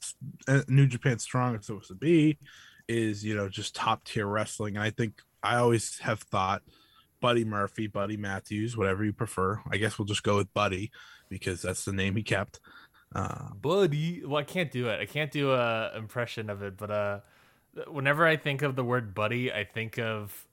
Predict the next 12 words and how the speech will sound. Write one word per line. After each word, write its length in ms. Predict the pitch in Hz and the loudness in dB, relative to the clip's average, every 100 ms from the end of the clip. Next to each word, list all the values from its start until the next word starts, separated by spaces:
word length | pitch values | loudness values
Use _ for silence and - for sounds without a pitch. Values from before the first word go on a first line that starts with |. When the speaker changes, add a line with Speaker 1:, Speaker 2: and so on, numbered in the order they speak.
| - | -10
Speaker 2:
um, 680 | 92 95 95 92 92 98 - - - _ _ _ _ _ | -6 -6 -6 -8 -10 -14 -14 -14 -14 _ _ _ _ _
<sighs> 380 | - - - - | -18 -18 -20 -20
what's 160 | 120 | -12
that 160 | - 120 | -6 -4
movie 320 | 117 120 110 | -2 -4 -4
called? 400 | 98 117 101 98 - | -4 -2 0 -2 -10
C-, 80 | 135 - - | -18 -16 -18
C-, 160 | - - | -16 -16
Crazy 360 | - 143 147 175 | -4 0 0 0
Horse, 380 | 165 185 202 - | 2 2 0 -6
Crazy 340 | - 143 160 | -2 -2 0
Heart, 400 | 165 180 196 - | 2 2 2 -2